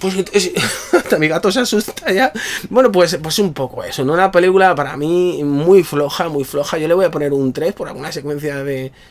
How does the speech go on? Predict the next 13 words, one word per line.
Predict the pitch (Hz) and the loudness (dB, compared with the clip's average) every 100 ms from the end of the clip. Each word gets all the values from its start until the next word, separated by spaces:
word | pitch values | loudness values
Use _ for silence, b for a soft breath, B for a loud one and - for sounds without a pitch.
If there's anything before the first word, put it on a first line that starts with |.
| b b - | b b -14
pues | 127 | -10
los | 120 | -10
aviones, | - 190 220 202 202 | -4 -2 0 0 0
los, | 220 190 175 160 - | 0 -4 -6 -12 -14
tal, | - 185 147 170 | -8 -8 -8 -8
los | - | -10
cazas, | - 190 180 190 170 | -2 -2 0 -2 -4
los | 151 139 | -4 -4
disparos, | 139 - 208 208 190 180 175 - - b b b b | -6 -6 -2 2 4 2 0 -8 -20 b b b b
de | 135 139 | -4 -2
día, | 220 220 190 | 0 2 0
claro, | 208 349 277 | -2 -12 -14
pues | - | -16